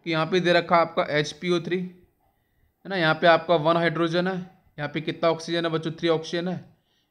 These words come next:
इसमें चेक करो ज़रा, इसमें आपके फ़ोर हाइड्रोजन है और आपके सेवन ऑक्सीजन है, ठीक है, क्लियर है। इसका मतलब ए में, ए के पास बच्चों कौन होगा,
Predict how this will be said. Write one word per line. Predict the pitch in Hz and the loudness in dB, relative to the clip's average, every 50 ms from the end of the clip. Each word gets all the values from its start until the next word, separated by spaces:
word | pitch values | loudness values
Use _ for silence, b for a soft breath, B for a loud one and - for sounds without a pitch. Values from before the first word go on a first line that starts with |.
| _ - | _ -18
इसमें | 156 156 175 180 180 | -16 -6 -2 -2 -2
चेक | 180 180 180 180 180 | 0 0 -2 0 0
करो | 185 180 | 0 0
ज़रा, | 175 180 180 190 185 180 - - _ _ _ _ _ _ _ _ _ _ _ _ _ _ _ - | 2 2 0 -2 -4 -6 -12 -14 _ _ _ _ _ _ _ _ _ _ _ _ _ _ _ -20
इसमें | 151 - 170 170 | -16 -8 -4 0
आपके | 170 165 160 165 - 175 | 0 0 0 0 -4 -4
फ़ोर | 165 170 - 175 175 170 | -4 -2 -4 -2 0 2
हाइड्रोजन | 170 165 165 160 165 170 170 165 185 180 180 | 4 2 2 2 0 -2 -2 -2 -2 -2 -2
है | 180 160 139 - - _ _ _ - | -4 -6 -8 -12 -20 _ _ _ -4
और | 156 151 | 0 0
आपके | 147 143 - - 175 170 | 0 0 -2 -6 -8 -8
सेवन | 175 - 151 143 151 151 | -6 -6 -6 -4 -4 -4
ऑक्सीजन | 139 135 - - - 113 113 127 | -6 -6 -10 -18 -18 -16 -16 -18
है, | 120 - _ _ _ _ _ _ _ _ _ _ _ _ _ _ | -20 -20 _ _ _ _ _ _ _ _ _ _ _ _ _ _
ठीक | 160 170 | -16 -16
है, | 170 175 180 180 _ _ _ _ _ _ _ _ _ _ _ _ _ _ _ _ _ _ _ _ _ _ _ _ _ _ _ _ _ _ _ _ _ _ _ _ _ _ _ - | -16 -16 -16 -20 _ _ _ _ _ _ _ _ _ _ _ _ _ _ _ _ _ _ _ _ _ _ _ _ _ _ _ _ _ _ _ _ _ _ _ _ _ _ _ -8
क्लियर | 170 170 170 165 | -6 -6 -6 -6
है। | 175 175 - - _ _ _ _ _ _ _ - | -8 -12 -16 -20 _ _ _ _ _ _ _ -14
इसका | 180 180 - - 214 | -14 -4 0 0 2
मतलब | 196 185 175 185 165 180 196 190 - - | 2 0 -2 2 2 2 2 2 0 2
ए | 170 175 | 2 4
में, | 180 196 - | 4 2 0
ए | - 175 170 165 | 2 2 2 2
के | 170 202 | 2 -2
पास | 175 180 185 185 185 | 0 0 0 0 0
बच्चों | 185 185 185 202 202 | -4 -4 -2 -2 -2
कौन | 202 214 226 220 | 0 0 0 0
होगा, | 185 147 123 117 117 117 | 0 -4 -4 -6 -12 -14